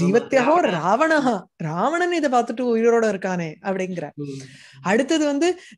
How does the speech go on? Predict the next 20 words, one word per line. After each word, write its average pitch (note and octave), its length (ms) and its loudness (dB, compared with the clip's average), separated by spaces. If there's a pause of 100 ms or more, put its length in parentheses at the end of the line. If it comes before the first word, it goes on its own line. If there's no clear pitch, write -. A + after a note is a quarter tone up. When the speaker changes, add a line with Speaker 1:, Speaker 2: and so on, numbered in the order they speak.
(100)
Speaker 1:
திக் A#3+ 240 0
திக் E4 280 -2
சக்கரஜிதம்ங்கிற D4 960 0 (140)
இடத்துல B3+ 400 2 (420)
இத்தியாதௌ A#3+ 600 2 (140)
ஸ்லோகார்த்தே A3+ 1080 2
கிருத்து E4 500 2
தத்தித B3+ 580 2
சமாச B3 680 0
உபசர்காணாம் G3+ 680 -2 (260)
நாலுமே C#4 420 2
வந்துடுறதுங்கிறார். G#3+ 760 -2 (600)
Speaker 2:
ஆமா. C3 220 -14 (200)
ம். C#3 540 -18 (320)
Speaker 1:
அது A#3 280 2
எப்படின்னா C4+ 480 2
திக் A#3 280 0
திக்கு A#3 640 0
இதி A#3 500 0 (160)
நிபாதஸ்ய A3+ 920 0